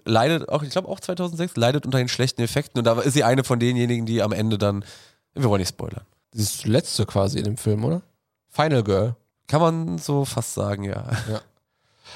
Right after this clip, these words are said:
Speaker 2: Aber wenn ihr euch übrigens, ich hab noch kleine, äh, Werbung hier, noch, äh, Eigenwerbung. Wenn ihr, äh, deutsche Filme unterstützen wollt, so wie, äh, äh, Uwe Boll,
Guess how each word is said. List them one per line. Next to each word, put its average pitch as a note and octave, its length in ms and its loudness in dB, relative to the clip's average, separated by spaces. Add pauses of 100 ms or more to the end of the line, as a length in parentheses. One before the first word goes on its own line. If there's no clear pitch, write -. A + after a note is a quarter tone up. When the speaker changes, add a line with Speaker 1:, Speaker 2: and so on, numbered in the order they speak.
(120)
Speaker 2:
Aber D#3 160 2
wenn F3+ 120 4
ihr G3 120 0
euch D#3+ 280 -4
übrigens, D#3 260 -8
ich C#3+ 60 -12
hab C#3 120 -8
noch B2+ 180 -10
kleine, B2 360 -4
äh, A2 260 -4
Werbung B2 300 0
hier, G2+ 180 -2
noch, G2 240 -4
äh, - 40 -10 (160)
Eigenwerbung. C#3 760 -8 (460)
Wenn B2 140 2
ihr, D3+ 220 0
äh, C3 420 4
deutsche D#3 300 2
Filme F3+ 420 2
unterstützen D3+ 560 -2
wollt, A2 220 4
so A2+ 180 0
wie, G#2+ 200 0
äh, G2+ 300 0 (600)
äh, G#2+ 140 4
Uwe A#2 240 2
Boll, B2+ 360 2